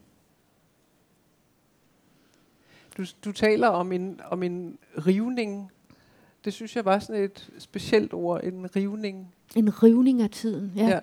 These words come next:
Speaker 2: Det er jo der, når... En rivning af tiden, det har jeg skrevet, fordi jeg ikke kunne skrive det på nogen andre måder. <laughs>
Speaker 1: Men når du så samtidig taler om forhæng,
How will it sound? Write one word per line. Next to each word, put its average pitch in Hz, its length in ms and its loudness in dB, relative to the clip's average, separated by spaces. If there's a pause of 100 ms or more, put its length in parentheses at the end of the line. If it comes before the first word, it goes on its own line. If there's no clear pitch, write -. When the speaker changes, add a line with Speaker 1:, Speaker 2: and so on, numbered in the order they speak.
(100)
Speaker 2:
Det 254 80 6
er 226 80 8
jo 208 160 4
der, 202 180 2
når... 190 320 -2 (1900)
En 214 220 0
rivning 277 320 8
af 220 60 4
tiden, 196 420 -4 (1300)
det 254 80 10
har 226 80 8
jeg 208 100 6
skrevet, 220 300 2
fordi - 160 -10
jeg 190 80 -2
ikke 208 140 -8
kunne - 140 -20
skrive 214 260 -6
det 214 80 -8
på 208 100 -12
nogen 196 200 -8
andre 185 260 -6
måder. 185 380 -8 (540)
<laughs> - 520 -20
Speaker 1:
Men 190 120 -8
når 185 100 0
du 185 100 -6
så 226 160 -6
samtidig 202 640 -2
taler 185 300 2
om 175 140 -4
forhæng, 185 640 -2